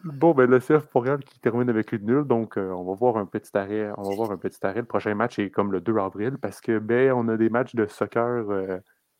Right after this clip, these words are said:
pour, donc, internationaux, où est-ce que le Canada va essayer de se tenter de se qualifier à la Coupe du monde. Donc, euh, il y aura un match jeudi, euh, et dimanche, et ensuite mercredi de la semaine prochaine. Donc, on va pouvoir vous en parler, euh, la semaine prochaine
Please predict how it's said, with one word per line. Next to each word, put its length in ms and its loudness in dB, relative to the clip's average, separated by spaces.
pour, 120 0
donc, 300 0
internationaux, 640 -4
où 80 2
est-ce 100 -4
que 60 2
le 80 0
Canada 320 -2
va 140 -4
essayer 180 -10
de 60 -16
se 80 -2
tenter 380 -4
de 140 -4
se 160 -20
qualifier 800 -2
à 320 -6
la 120 -6
Coupe 200 -8
du 140 -12
monde. 260 -4
Donc, 320 -2
euh, 300 -2
il 80 -8
y 20 2
aura 140 2
un 40 0
match 360 -4
jeudi, 560 -4
euh, 540 2
et 120 -2
dimanche, 640 0
et 60 -2
ensuite 260 -4
mercredi 400 0
de 60 -4
la 60 2
semaine 280 0
prochaine. 420 -2
Donc, 200 -6
on 60 -6
va 100 2
pouvoir 320 2
vous 220 -6
en 80 0
parler, 460 -4
euh, 120 -6
la 100 -2
semaine 200 -4
prochaine 480 0